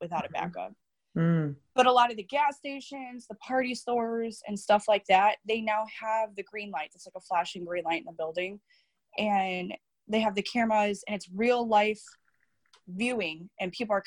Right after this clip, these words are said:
Speaker 1: constantly monitoring their businesses. So if something goes astray or crazy,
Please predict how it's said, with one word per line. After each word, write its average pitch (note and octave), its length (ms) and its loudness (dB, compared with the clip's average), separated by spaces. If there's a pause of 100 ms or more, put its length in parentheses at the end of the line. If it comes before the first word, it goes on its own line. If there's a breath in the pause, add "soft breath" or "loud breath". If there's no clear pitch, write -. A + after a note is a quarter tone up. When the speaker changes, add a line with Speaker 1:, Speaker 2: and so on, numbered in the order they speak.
Speaker 1:
constantly G#3+ 440 -2
monitoring E3+ 640 -4
their D#3+ 80 -4
businesses. D#3+ 540 -4
So E3 320 6 (340 soft breath)
if F#3 120 0
something C4 360 10
goes A#3 280 0
astray A3 360 2
or G3 140 0
crazy, A3 540 -4